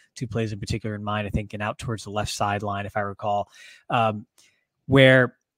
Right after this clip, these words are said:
you, you watch the play develop and you go, "Oh, it's not there." And he threw it anyway. And you could tell that was where he was going with the football before the snap, because that's what his, his pre-snap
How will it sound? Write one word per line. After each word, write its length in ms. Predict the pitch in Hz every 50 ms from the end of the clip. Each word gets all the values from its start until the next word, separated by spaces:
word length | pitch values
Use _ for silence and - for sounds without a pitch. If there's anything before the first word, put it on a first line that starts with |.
| _ -
you, 260 | 139 147 151 139 - -
you 160 | - 139 135
watch 260 | 123 139 139 143 139
the 60 | -
play 220 | 123 - - 139 131
develop 340 | 120 113 127 127 127 123 113
and 100 | 113 120
you 80 | 123
go, 160 | 120 131 123 -
"Oh, 180 | 151 151 139 127
it's 140 | 131 - -
not 180 | 135 117 -
there." 200 | - 131 127 120
And 100 | 110 95
he 100 | 92 156
threw 280 | - - - 156 156 139
it 40 | 127
anyway. 360 | 127 131 131 120 120 117 113
And 100 | 110 117
you 60 | 127
could 120 | - 131 -
tell 340 | - 131 127 117 113 - -
that 200 | - 120 143 151
was 200 | 135 135 117 -
where 120 | 123 120
he 140 | 110 113 120
was 140 | 113 113 -
going 200 | - 127 120 120
with 120 | 113 110
the 60 | - -
football 360 | - 127 113 - 113 107 101
before 380 | 98 107 - - - 127 120
the 60 | 107 101
snap, 340 | - - 117 113 113 113
because 180 | - 110 - 104
that's 200 | - 113 - -
what 120 | 127 117
his, 240 | 104 113 110 104 - _ - - - - -
his 240 | - 127 120 - - _ _ _ -
pre-snap 640 | - - 170 202 220 - - - 156 139 127 117